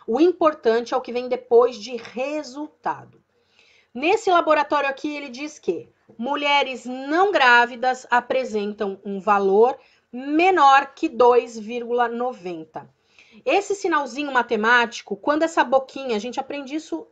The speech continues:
na, na escola, ainda lá no, no primário, se eu não me engano. Quando a boquinha tá aberta, pro lado que essa boquinha tá aberta, é o, o, o número maior.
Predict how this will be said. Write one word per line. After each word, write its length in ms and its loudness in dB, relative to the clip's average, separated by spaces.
na, 400 -2
na 160 -6
escola, 560 0
ainda 540 2
lá 180 4
no, 140 -2
no 100 -2
primário, 480 2
se 140 -12
eu 40 -10
não 60 -10
me 80 -10
engano. 320 -12
Quando 240 4
a 40 10
boquinha 420 0
tá 160 6
aberta, 720 4
pro 160 -4
lado 360 6
que 80 -4
essa 160 0
boquinha 380 -2
tá 100 0
aberta, 600 -2
é 100 6
o, 180 0
o, 460 -6
o 40 -4
número 280 -2
maior. 600 4